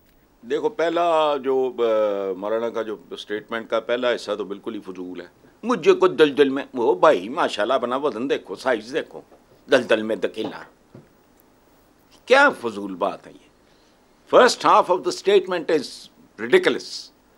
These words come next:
second half बहुत बावकार।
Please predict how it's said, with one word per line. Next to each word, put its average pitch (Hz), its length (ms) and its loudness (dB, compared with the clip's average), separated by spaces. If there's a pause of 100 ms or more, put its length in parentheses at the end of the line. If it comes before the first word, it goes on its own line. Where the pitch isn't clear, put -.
(240)
second 202 540 -2
half 117 300 4 (840)
बहुत 139 340 0
बावकार। 95 640 -2